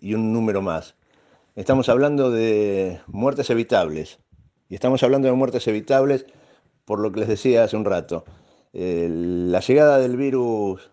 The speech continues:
a la Villa treinta y uno, a los barrios populares, a los sectores vulnerables, donde se viven esas condiciones, todo el mundo sabía, todos sabíamos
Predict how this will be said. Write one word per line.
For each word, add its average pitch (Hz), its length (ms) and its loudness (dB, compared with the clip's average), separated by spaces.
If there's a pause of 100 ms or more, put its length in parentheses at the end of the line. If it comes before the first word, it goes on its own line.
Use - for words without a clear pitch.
(300)
a 98 140 -4
la 107 80 2
Villa 113 200 0
treinta 101 280 -2
y 139 80 2
uno, 107 420 0 (140)
a 95 80 -8
los 95 120 -2
barrios 123 280 2
populares, 98 680 0 (380)
a 95 80 -6
los 92 280 -2
sectores 113 360 0
vulnerables, 107 760 0 (200)
donde 95 200 -10
se 98 100 -6
viven 110 240 -2
esas 110 160 -6
condiciones, 104 720 -2 (960)
todo 156 180 4
el 151 80 4
mundo 147 300 0
sabía, 123 480 2
todos 151 260 -2
sabíamos 107 720 0